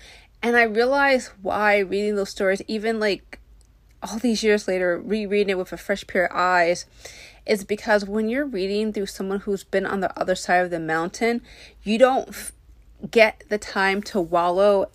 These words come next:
You don't get that time to feel upset and sad about your current cir-, circumstance, because you can put it in context. You can say, "Okay, I was, I may not have been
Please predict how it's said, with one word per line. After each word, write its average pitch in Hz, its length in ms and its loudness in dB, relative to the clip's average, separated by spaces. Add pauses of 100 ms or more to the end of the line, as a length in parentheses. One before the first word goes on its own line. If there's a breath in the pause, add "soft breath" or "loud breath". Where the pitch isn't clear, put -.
(160)
You 190 140 -2
don't 208 220 0
get 196 240 -2
that 196 180 -2
time 185 440 -2
to - 140 -6
feel 190 520 -2 (140)
upset - 440 -2
and 185 140 -6
sad 170 260 -2
about 170 240 -2
your 170 100 -4
current 175 300 -6
cir-, 185 140 -4 (160)
circumstance, 226 540 -4 (300 loud breath)
because 233 300 -2
you 226 80 -4
can 240 240 -2
put 240 300 0
it 233 100 0
in 196 120 -2
context. 196 500 -4
You 202 60 -8
can 214 180 -4
say, - 340 0
"Okay, 175 420 -2 (640 loud breath)
I 226 320 4
was, 190 460 2 (280)
I 190 80 6
may 202 220 2
not 214 200 4
have 190 340 0
been 185 360 -2